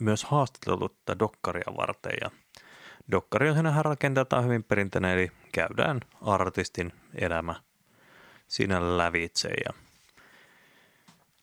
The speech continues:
ää, tää kyllä jätti niin kun aika ristiriitaiset tunteet tää dokkari, että ei missään, ei missään nimessä huono dokumentti ja niin kun jotkut kysymykset oli niin kun aika hankalinkin aiheisiin mentiin sinänsä, että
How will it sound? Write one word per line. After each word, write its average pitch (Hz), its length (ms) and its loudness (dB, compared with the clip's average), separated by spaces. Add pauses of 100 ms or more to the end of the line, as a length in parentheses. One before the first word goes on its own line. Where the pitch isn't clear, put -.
(300)
ää, 175 300 4 (200)
tää 208 260 4
kyllä 202 260 2
jätti 214 400 -2
niin 139 140 0
kun 143 180 0 (120)
aika 147 260 0 (240)
ristiriitaiset 120 1040 0
tunteet 151 420 0
tää - 160 -2
dokkari, - 400 -6
että - 160 -6
ei - 80 -2
missään, 92 460 -4 (260)
ei 104 100 -6
missään 110 320 -4
nimessä 92 280 -4
huono 95 280 0
dokumentti 90 640 -2
ja 87 160 0 (400)
niin 95 200 -4
kun 92 120 4
jotkut 107 360 0
kysymykset 98 460 -2
oli 98 240 2 (1300)
niin 117 60 -6
kun 104 80 -2
aika - 140 -2
hankalinkin 98 580 2
aiheisiin 90 480 -2 (680)
mentiin 90 540 -2
sinänsä, 85 540 -4
että 87 360 -2